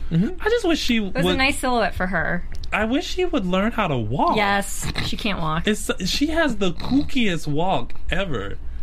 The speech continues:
Speaker 3: She
Speaker 2: It's,
Speaker 3: can't
Speaker 2: it's almost like, d-, well, you guys may be old enough. Do you remember Fat Albert
Speaker 1: Mm-hmm.
Speaker 2: and how they used to walk? And it was that
Speaker 3: <laughs>
Speaker 2: kind of walk. Whenever you saw them, like, walking by, it was always that.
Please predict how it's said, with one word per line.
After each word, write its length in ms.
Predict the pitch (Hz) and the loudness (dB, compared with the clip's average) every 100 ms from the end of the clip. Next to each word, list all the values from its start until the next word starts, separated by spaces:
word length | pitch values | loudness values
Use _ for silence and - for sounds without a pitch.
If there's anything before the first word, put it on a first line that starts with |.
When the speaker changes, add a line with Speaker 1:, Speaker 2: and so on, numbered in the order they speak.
| - - | -4 -4
Speaker 3:
She 160 | - 190 | -2 -2
Speaker 2:
It's, 100 | 196 | -2
Speaker 3:
can't 100 | - | 0
Speaker 2:
it's 180 | 196 196 | -2 0
almost 300 | 233 294 302 | -2 0 0
like, 200 | 262 220 - - 165 | 0 0 -2 -6 -4
d-, 140 | 156 - - - - - - - | -2 -2 -2 -2 -2 -2 -2 -2
well, 200 | 156 196 | 2 2
you 180 | 190 240 | 2 2
guys 200 | 233 139 | 2 0
may 100 | 127 | -2
be 100 | 113 | 0
old 160 | 113 110 | 0 0
enough. 220 | 110 120 | 0 0
Do 80 | 143 | 0
you 60 | 285 | 0
remember 260 | 349 277 170 | 0 0 0
Fat 260 | 160 151 | 0 0
Albert 420 | 131 123 139 160 - | 0 0 -2 -4 -4
Speaker 1:
Mm-hmm. 400 | 170 175 277 302 311 | -4 -2 0 0 0
Speaker 2:
and 100 | 147 | 2
how 140 | 151 156 | 2 2
they 100 | 160 | 0
used 220 | 165 165 | 0 -2
to 80 | 160 | 0
walk? 300 | 143 147 156 | 0 0 0
And 80 | 147 | 0
it 20 | 147 | 0
was 140 | 143 | 0
that 260 | 131 117 113 - - - - - - | 0 0 0 0 2 0 0 0 0
Speaker 3:
<laughs> 840 | - - 554 370 - - - - | 0 0 0 0 0 -2 0 0
Speaker 2:
kind 200 | 180 175 | 2 2
of 80 | 180 | 2
walk. 260 | 180 180 165 | 2 0 0
Whenever 280 | 165 165 170 | 0 2 2
you 100 | 170 | 2
saw 200 | 175 165 | 2 2
them, 180 | 160 | 2
like, 200 | 156 139 | 2 2
walking 360 | 131 139 151 151 | 2 2 0 0
by, 140 | 143 | 2
it 40 | 147 | 2
was 100 | 143 | 2
always 260 | 143 147 139 | 2 2 2
that. 260 | 117 113 | 2 0